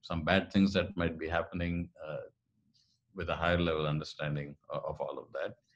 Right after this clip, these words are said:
and spatial decision support systems. So that's, uh, you know, really dump for you <laughs> on all the kinds of projects. Uh, as I said before, uh, even though these are all individual projects, we require them to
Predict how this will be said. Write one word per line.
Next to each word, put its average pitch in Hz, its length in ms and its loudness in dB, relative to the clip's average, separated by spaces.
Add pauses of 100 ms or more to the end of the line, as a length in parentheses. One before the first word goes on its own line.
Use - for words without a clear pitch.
(500)
and 98 120 4
spatial 104 440 6
decision 87 500 2
support - 380 -4 (280)
systems. - 580 -12 (720)
So 117 100 10
that's, 135 300 10
uh, 92 420 10 (120)
you - 100 -8
know, - 80 -8 (380)
really 98 340 10
dump 98 460 6
for 85 160 2
you 82 220 2
<laughs> - 40 -12
on 95 160 6
all 101 120 6
the 90 120 0
kinds 87 260 4
of 80 180 -4
projects. 107 560 6 (640)
Uh, - 180 6
as 120 100 12
I 117 140 12
said 123 200 10
before, 123 720 10
uh, 110 160 8
even 127 220 10
though 131 120 12
these 120 200 8
are 113 120 10
all 120 140 12
individual 107 540 8
projects, 120 580 8
we 104 180 6
require 104 380 10
them 104 320 8
to 90 260 2